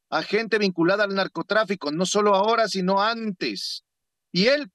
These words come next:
pactó con ellos para, para dividirse el poder legislativo. Él pacta con ellos todavía para el control del, del Consejo de la Judicatura, para el control del Tribunal de Contencioso Electoral,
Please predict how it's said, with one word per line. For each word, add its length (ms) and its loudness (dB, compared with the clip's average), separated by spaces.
pactó 680 -2
con 280 0
ellos 420 2
para, 340 2
para 260 2
dividirse 540 0
el 100 -4
poder 400 -2
legislativo. 800 0
Él 240 0
pacta 460 -2
con 240 0
ellos 280 2
todavía 420 2
para 160 2
el 80 -4
control 340 2
del, 300 0
del 160 -2
Consejo 360 0
de 60 0
la 60 0
Judicatura, 580 -2
para 180 0
el 60 -6
control 380 -2
del 100 -2
Tribunal 340 0
de 160 -4
Contencioso 520 -4
Electoral, 520 -2